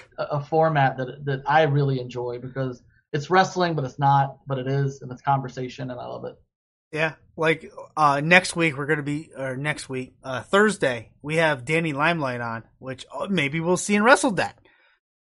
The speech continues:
Speaker 1: Uh, you never know. We're gonna have him on. We ain't, we're not gonna talk a single ounce of wrestling. We're gonna talk about Joe Riv, his movie. Uh, the new Spider-Man trailer came out. I'm so excited about it, and I'm saving it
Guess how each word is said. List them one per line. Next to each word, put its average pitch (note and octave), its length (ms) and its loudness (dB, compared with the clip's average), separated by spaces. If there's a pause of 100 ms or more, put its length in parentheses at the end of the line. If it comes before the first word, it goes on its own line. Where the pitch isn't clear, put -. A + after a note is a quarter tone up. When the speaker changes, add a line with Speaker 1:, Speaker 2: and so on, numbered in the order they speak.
(280)
Speaker 1:
Uh, C#3 220 -4
you D3+ 100 -4
never D#3+ 200 4
know. G3+ 360 4 (340)
We're F3+ 160 4
gonna G#3+ 120 8
have F#3+ 100 8
him G#3 160 2
on. G3 240 4
We G#3+ 160 6
ain't, C4+ 220 6
we're G3+ 140 6
not A#3+ 160 10
gonna E3 120 2
talk F3+ 240 4
a C3+ 160 0
single G3+ 720 2
ounce E3 280 6
of D3+ 80 0
wrestling. C#3 380 -4
We're C#3 80 -6
gonna D3 100 -6
talk D#3 220 0
about D3+ 240 0
Joe D#3 200 4
Riv, E3 300 4
his C#3 160 -8
movie. D#3+ 440 -2 (380)
Uh, C#3+ 260 2 (100)
the D#3+ 200 -6
new F3 240 4
Spider-Man F#3 760 2
trailer F#3 360 2
came F#3+ 280 -4
out. F#3 180 4
I'm D#3 140 -4
so F3 180 0
excited E3+ 380 -2
about F3+ 320 4
it, E3+ 180 -2
and E3+ 100 -2
I'm D#3+ 120 2
saving E3+ 420 0
it E3 100 -6